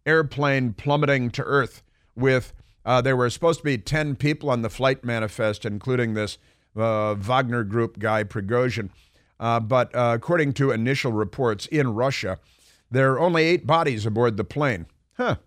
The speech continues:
That's because commies and because Russia.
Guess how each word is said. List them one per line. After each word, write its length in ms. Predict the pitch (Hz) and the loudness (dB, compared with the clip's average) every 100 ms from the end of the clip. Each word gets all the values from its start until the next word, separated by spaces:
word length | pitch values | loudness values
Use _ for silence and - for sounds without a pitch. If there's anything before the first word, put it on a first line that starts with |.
| _ _ _ _ _ _ _ - | _ _ _ _ _ _ _ -4
That's 200 | 175 - | -4 0
because 500 | 196 151 160 143 127 | 0 2 2 2 0
commies 720 | - 196 202 196 87 76 - _ _ _ _ | -4 -2 0 0 -4 -8 -16 _ _ _ _
and 180 | 131 135 | -2 0
because 640 | 131 120 139 123 113 - _ - | 0 -2 2 2 0 -4 _ -2
Russia. 460 | 139 139 - 85 | 0 0 -2 -4